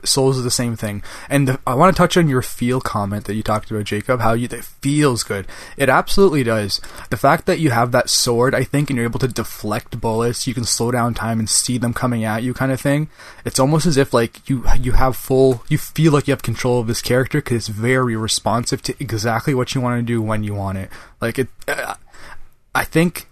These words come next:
the boss that gave me a quick issue where I almost did a search to see how to solve it, but I naturally figured it out, was,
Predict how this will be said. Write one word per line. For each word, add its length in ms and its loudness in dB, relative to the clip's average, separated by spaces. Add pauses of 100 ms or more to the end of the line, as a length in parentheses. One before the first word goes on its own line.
(140)
the 100 -2
boss 560 2
that 160 -2
gave 160 0
me 100 0
a 60 -2
quick 400 0
issue 400 0
where 200 0
I 120 0
almost 600 2
did 120 6
a 60 4
search 360 2
to 80 -4
see 160 0
how 140 0
to 80 0
solve 320 2
it, 100 2
but 80 0
I 80 -2
naturally 540 0
figured 320 -2
it 80 -2
out, 220 0
was, 260 -2